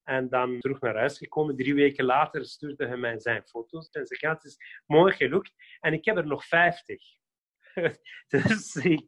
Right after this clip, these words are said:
nog vijftig kinderen in wachtlijst. "Wanneer kom je terug?" En dat was, ja, eh, het was een geschenk van, vanuit de hemel, hè. Ik dacht, "Wauw, that's it," hè.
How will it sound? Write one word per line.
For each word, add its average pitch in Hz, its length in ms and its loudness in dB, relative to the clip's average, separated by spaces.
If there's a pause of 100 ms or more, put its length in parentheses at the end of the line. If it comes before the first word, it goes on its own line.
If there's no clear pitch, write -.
nog 170 420 0
vijftig 208 440 -2
kinderen 190 360 -10
in 143 120 -10
wachtlijst. 120 580 -12
"Wanneer 165 280 -4
kom 170 220 -6
je 139 100 -8
terug?" 208 320 -8 (600)
En 143 200 -6
dat 135 120 0
was, - 520 -8
ja, 151 380 -6
eh, 139 240 -12
het 117 220 -14
was 127 180 -6
een 117 140 -8
geschenk 139 520 -4
van, 120 500 -6 (120)
vanuit 120 360 -4
de 101 60 -12
hemel, 135 340 0
hè. 131 80 2
Ik 127 140 -2
dacht, 123 220 -6
"Wauw, 123 560 -2
that's - 280 -2
it," 160 180 -8
hè. 139 140 -2